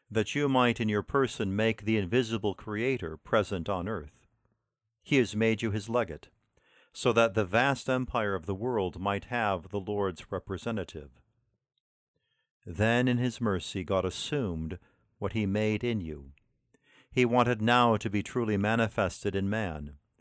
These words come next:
just as he had wished to be revealed in man as in an image. Now he would be in reality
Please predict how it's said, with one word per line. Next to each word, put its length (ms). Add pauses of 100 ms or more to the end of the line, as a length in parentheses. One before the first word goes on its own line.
(540)
just 400
as 180
he 80
had 160
wished 380
to 80
be 100
revealed 580
in 140
man 460
as 420
in 100
an 140
image. 500 (1160)
Now 380
he 100
would 180
be 140
in 100
reality 680